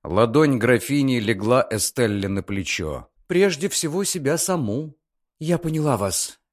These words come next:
Эстелла поднялась из-за стола, опрокинув на пол бокал со всем его содержимым.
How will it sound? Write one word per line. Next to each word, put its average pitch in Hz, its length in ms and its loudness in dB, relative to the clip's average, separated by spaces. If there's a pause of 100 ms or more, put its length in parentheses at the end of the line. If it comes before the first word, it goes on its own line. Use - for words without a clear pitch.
(120)
Эстелла 131 540 4
поднялась 113 680 0
из-за 107 340 -2
стола, 113 680 2
опрокинув 127 680 0
на 131 220 2
пол 123 260 2
бокал 110 540 2
со 101 180 -2
всем 117 280 -2
его 101 280 -2
содержимым. 85 840 -6